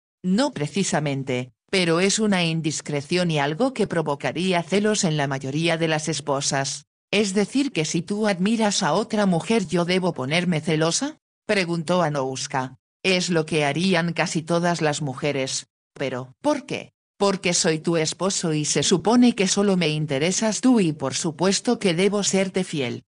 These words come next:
Y la dama que conocimos hoy no era casada cuando ustedes fueron,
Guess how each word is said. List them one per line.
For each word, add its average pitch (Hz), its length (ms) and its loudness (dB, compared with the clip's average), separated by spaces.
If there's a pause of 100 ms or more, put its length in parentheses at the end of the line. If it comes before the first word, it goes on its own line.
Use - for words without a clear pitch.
(160)
Y 226 140 2
la 175 160 4
dama 180 280 2
que 180 140 -2
conocimos 196 720 0
hoy 160 120 0
no 151 180 0
era 165 220 2
casada 202 480 0
cuando 170 400 2
ustedes 165 580 0
fueron, 139 480 -2